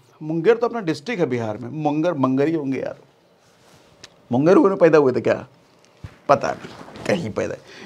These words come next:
इन अंग्रेजों का नाम ही अजीब है, लेकिन आदमी है भैया, सीखने को मिलता है, इनसे सीख रहे हैं। तो इंटेलिजेंट होने से ज़्यादा इंपॉर्टेंट लेस स्टूपिड होना,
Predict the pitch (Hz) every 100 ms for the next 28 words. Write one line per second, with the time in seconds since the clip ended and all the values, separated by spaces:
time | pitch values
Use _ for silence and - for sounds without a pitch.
0 | - - - 107 131 120 123 127 139 160
1 | - 135 143 143 120 107 - 165 165 -
2 | - - 123 147 165 196 175 185 202 226
3 | 190 170 160 156 165 175 175 165 170 202
4 | 196 170 139 175 185 180 175 180 - _
5 | - - - - - - 220 233 226 220
6 | 170 - - - _ _ _ _ _ _
7 | _ _ - - _ 208 226 247 262 262
8 | 285 - 240 214 185 165 156 156 - -
9 | _ _ - 143 143 190 180 170 - -
10 | - 160 147 123 - -